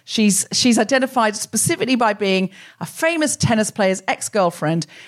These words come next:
And what is she doing? Pushing the action. Goes public with details of alleged assault. Who has assaulted her? It's just implied. The tennis player.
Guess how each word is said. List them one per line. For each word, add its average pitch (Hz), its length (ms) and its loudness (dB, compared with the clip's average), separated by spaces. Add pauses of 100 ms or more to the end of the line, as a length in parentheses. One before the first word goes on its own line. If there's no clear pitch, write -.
(160)
And 226 200 0
what 277 180 0
is 302 80 -2
she 311 200 -2
doing? 311 260 0
Pushing 294 220 -2
the 269 80 0
action. 277 300 -4
Goes 302 260 2
public 311 520 -2
with 226 200 -2
details 269 360 0
of 226 80 -2
alleged 226 320 0
assault. 202 320 -2 (240)
Who 294 160 0
has 294 100 0
assaulted 294 440 -2
her? 277 240 2 (240)
It's 220 160 -4
just - 280 -2
implied. 175 640 0 (420)
The - 100 0
tennis 214 340 0
player. 151 340 -2